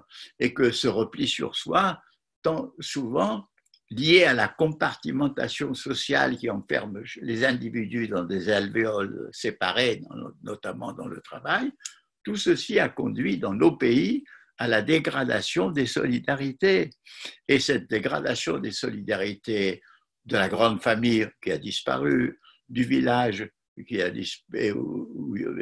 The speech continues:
qui sont devenus des déserts, euh, du travail qui ont beaucoup diminué, euh, de la vie quotidienne où auparavant quelqu'un tombait dans la rue, on, on a, aussitôt ses voisins, euh, allaient le secourir.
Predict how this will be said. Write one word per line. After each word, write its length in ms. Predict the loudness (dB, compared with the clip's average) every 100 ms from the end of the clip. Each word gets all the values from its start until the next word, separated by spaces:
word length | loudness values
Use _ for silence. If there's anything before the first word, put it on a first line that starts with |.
| -6 -6
qui 160 | -8 -6 -6 -6 -6 -6
sont 240 | -4 -2 -2
devenus 380 | -4 -4 -6
des 160 | -4 -4
déserts, 560 | -2 -2 -2 -2 -2 -6 -16 -20 _
euh, 60 | -12
du 240 | -8 -10
travail 760 | -4 0 2 2 2 2 2 -2
qui 100 | -4
ont 80 | -4
beaucoup 360 | -6 -10 -10 -6
diminué, 800 | -4 0 0 0 0 2 -2 -6 -20 -14 -6
euh, 280 | -6 -6 -6
de 120 | 2
la 160 | 4 6
vie 180 | 6 4
quotidienne 680 | 2 2 2 6 8 6 4
où 140 | 2
auparavant 680 | 2 0 -2 -2 0 -2 0
quelqu'un 400 | -4 -2 -2 -2
tombait 340 | 0 0 0 0
dans 120 | -2
la 180 | -2 0
rue, 260 | 0 -2
on, 100 | -6 -10 -18 -12
on 100 | -10
a, 60 | -10 _ -10 -2
aussitôt 640 | -2 0 -2 0 0 0 -4 -20 -20 -16 -14 -4
ses 160 | -2
voisins, 560 | 2 2 4 4 2 0 _ _ -6
euh, 100 | -4
allaient 180 | -2 0
le 220 | 0 -2
secourir. 600 | -6 -6 -6 -6 -4 -4